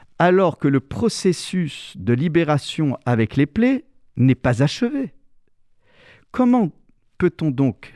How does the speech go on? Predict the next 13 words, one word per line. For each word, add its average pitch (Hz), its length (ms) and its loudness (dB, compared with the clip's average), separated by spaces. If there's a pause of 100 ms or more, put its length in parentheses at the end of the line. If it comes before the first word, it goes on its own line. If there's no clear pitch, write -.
(760)
être 123 220 -2
sûr 214 580 -2 (1200)
et 120 80 2
convaincu, 143 640 -2 (1200)
même 98 200 -4
si - 140 -10
on 98 100 -2
est 98 80 0
le 85 100 -2
plus 107 180 -4
grand 107 180 -2
des 95 100 -4
croyants, 151 500 -4